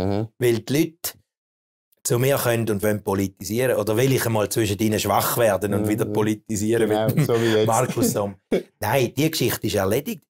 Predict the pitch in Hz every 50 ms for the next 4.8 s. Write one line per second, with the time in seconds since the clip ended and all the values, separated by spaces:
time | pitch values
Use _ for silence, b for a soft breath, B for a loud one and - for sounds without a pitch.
0 | _ _ - 117 113 123 - _ - 143 135 254 - - - - 190 180 180 165
1 | 151 143 123 113 - _ _ _ _ _ _ - 151 160 - - 330 269 147 110
2 | 90 - - _ _ _ - 131 113 - - 117 - 135 143 165 190 214 214 202
3 | 165 120 87 78 - _ _ _ _ _ _ _ _ - 110 - 120 131 156 185
4 | 180 - - - 190 156 175 180 185 190 185 - 202 185 156